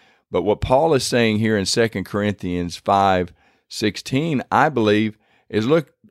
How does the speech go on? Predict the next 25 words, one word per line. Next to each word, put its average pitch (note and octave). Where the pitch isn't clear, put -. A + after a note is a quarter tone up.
everything's G3
changed C#3+
now. D2
We're C#3
not F#3+
looking C3+
at G#2
things G2+
according G2
to F2
the D#2+
flesh. -
In G#2+
fact, -
if A#2
we D#3
would A#2+
do, C3
if G#2+
we E3
would C3
not B2
look B2+
at G#2
people -